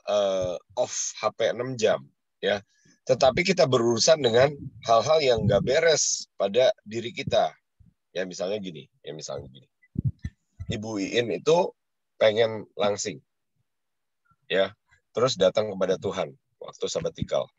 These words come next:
ya. Tuhan itu ngomong, ya, satu apa? Satu gini, ya. Ternyata Bu Iin ini kebanyakan makan nasi,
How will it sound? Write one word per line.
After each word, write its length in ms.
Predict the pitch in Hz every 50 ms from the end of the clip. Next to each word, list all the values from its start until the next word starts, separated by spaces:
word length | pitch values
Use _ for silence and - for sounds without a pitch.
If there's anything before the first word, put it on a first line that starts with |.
| _ _ -
ya. 160 | 80 87 87 - _ _ _ _ _ _ -
Tuhan 160 | - 117 113
itu 240 | 110 117 - - 165
ngomong, 560 | 156 135 131 139 139 139 127 107 87 80 - _ _ _ _ - 92 85
ya, 160 | 76 90 95 95 -
satu 320 | 98 90 - - 127 113
apa? 320 | 92 85 87 85 76 - - _ - -
Satu 320 | - 85 82 - 123 120
gini, 400 | 110 107 113 110 104 85 76 - _ -
ya. 240 | 85 95 104 107 107 _ _ _ _ _ _ _
Ternyata 400 | - 98 98 104 101 95 - 139
Bu 240 | 139 123 113 113 101
Iin 160 | 98 98 95
ini 100 | - -
kebanyakan 600 | - - 123 101 98 95 95 101 - - 107 107 104
makan 240 | - 95 95 101 113
nasi, 320 | 117 - - 107 92 -